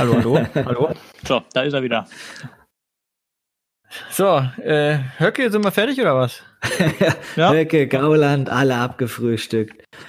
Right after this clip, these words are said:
Speaker 3: Das haben wir
Speaker 2: Ähm,
Speaker 3: zugemacht.
Speaker 1: Ähm, ich hab,
Speaker 2: Du bist
Speaker 1: ich hätte
Speaker 2: dran.
Speaker 1: noch ein Thema, ich hätte noch ein Thema mitgebracht. Ein kleines.
Speaker 3: Sag doch mal.
Speaker 2: <laughs> Erfreue
Speaker 1: Habt ihr
Speaker 2: uns.
Speaker 1: mitbekommen?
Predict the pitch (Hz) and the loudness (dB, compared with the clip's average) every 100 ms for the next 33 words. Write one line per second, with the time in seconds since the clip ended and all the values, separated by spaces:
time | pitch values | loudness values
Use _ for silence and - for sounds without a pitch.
0 | - - - - - 127 113 143 139 110 | -18 -18 -18 -18 -8 -4 0 2 0 2
1 | 185 190 185 - - _ - _ _ _ | 4 4 2 -2 -20 _ -20 _ _ _
2 | _ - 151 156 160 165 160 - - _ | _ -4 0 2 0 0 -2 -4 -14 _
3 | - _ 220 226 180 190 - 247 220 151 | -20 _ -2 0 2 2 0 -2 0 0
4 | 143 - 151 135 - 156 254 156 131 139 | -2 -2 0 0 -4 -2 0 0 0 2
5 | 123 123 - 120 120 123 - _ - 135 | 0 0 -4 -2 -2 -2 -10 _ -10 -4
6 | 139 127 127 202 220 131 214 - - - | 0 0 0 0 0 2 0 -2 -14 -20
7 | - - _ 131 - 156 214 170 131 139 | -20 -20 _ -4 0 2 4 4 2 0
8 | - 175 175 254 | -2 0 2 0